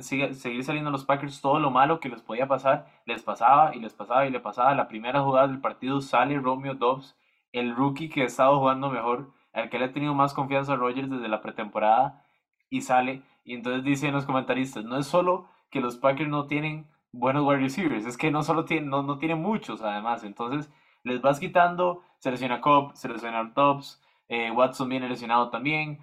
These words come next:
Watkins, eh, ha estado a-, adentro y afuera, adentro y afuera, entonces no solo no tienes buenos, sino además tienes pocos, y, y eso termina repercutiendo, pero no solo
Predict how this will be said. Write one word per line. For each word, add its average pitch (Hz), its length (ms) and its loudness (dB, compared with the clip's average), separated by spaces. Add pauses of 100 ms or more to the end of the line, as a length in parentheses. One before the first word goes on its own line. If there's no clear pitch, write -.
(140)
Watkins, 135 800 0
eh, 113 240 2
ha 113 40 2
estado 123 420 6
a-, 110 480 -4
adentro 131 240 -6
y 120 40 -2
afuera, 147 260 2
adentro 120 280 -4
y 117 40 -4
afuera, 160 240 0
entonces 131 460 -8 (320)
no 120 140 -4
solo 160 220 0
no 165 140 0
tienes 165 260 -2
buenos, 175 360 -2
sino 113 320 0
además 135 320 0
tienes 147 220 -10
pocos, - 500 -4 (440)
y, 127 480 -2 (220)
y 107 40 -4
eso 127 220 -6
termina 120 360 -2
repercutiendo, 135 720 -4
pero 113 140 -4
no 131 120 -2
solo 165 440 2